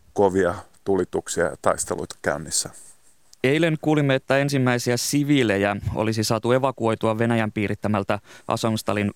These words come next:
Speaker 2: terästehtaan alueelta. Ja mediatietojen mukaan alueelta olisi saatu yli sata siviiliä, äh, pelastettua,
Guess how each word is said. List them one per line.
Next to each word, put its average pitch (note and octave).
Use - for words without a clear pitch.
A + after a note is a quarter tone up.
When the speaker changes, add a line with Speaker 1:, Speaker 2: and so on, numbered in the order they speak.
Speaker 2:
terästehtaan G#2
alueelta. G2+
Ja G#2
mediatietojen A#2+
mukaan B2+
alueelta A#2
olisi A2+
saatu A2+
yli A#2
sata C3
siviiliä, B2+
äh, A2
pelastettua, C3